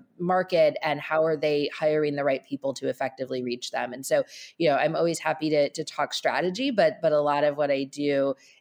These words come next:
is really kind of more focused on execution. That's been something that I've just really, really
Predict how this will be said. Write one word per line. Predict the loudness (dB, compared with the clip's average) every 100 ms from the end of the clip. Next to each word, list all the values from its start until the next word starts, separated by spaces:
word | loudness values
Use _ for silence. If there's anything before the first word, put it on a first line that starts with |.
| -2
is | -2 -2
really | -4 -2 2 2 2 2 2 0 -2
kind | -2 -2
of |
more | -2 -2 0 2 2 0
focused | -2 -2 -2 -4 -4
on | -8 -6
execution. | -6 -8 -12 -10 -8 -6 -2 -2 -4 -4
That's | 0 0 0
been | -2 -2
something | -2 -2 -2 -2 0
that | 2 2 0
I've | 0 -2
just | -4 -8
really, | -6 -4 -2 -2 0
really | -2 -2 -2